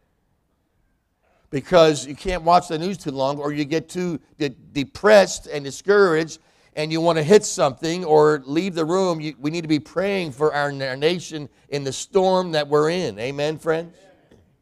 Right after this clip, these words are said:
I thank God for Memorial Heights Baptist Church. I thank God for your stand on the gospel.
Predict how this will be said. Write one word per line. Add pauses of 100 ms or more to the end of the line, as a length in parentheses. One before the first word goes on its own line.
(1400)
I
thank
God
for
Memorial
Heights
Baptist
Church.
I
thank
God
for
your
stand
on
the
gospel.